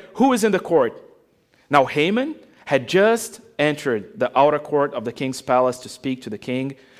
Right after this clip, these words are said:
about having Mordecai hanged on the gallows that he had prepared for him.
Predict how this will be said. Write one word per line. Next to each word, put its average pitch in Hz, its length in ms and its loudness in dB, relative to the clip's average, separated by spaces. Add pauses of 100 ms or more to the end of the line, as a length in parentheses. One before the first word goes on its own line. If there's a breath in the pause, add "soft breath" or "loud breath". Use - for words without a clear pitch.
(120)
about 135 240 6
having 151 280 0
Mordecai 147 520 0
hanged 147 480 -4
on 120 160 -8
the 120 80 -2
gallows 123 560 0 (320 soft breath)
that 113 120 -4
he 143 200 -2
had 123 280 2
prepared 120 440 -2
for 113 100 -10
him. 95 200 -16